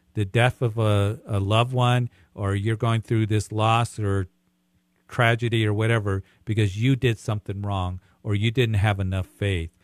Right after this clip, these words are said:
And there are those who call up on this radio program, and we're told that. And they're miserable counselors.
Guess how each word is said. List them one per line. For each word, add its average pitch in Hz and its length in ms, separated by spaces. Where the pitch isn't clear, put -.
And 107 140
there 113 120
are - 20
those 123 320
who 127 80
call 117 320
up 107 260
on 110 140
this 113 200
radio 143 280
program, 101 680
and 117 120
we're 120 140
told 160 460
that. 82 400
And 120 180
they're 123 120
miserable 143 1040
counselors. 95 920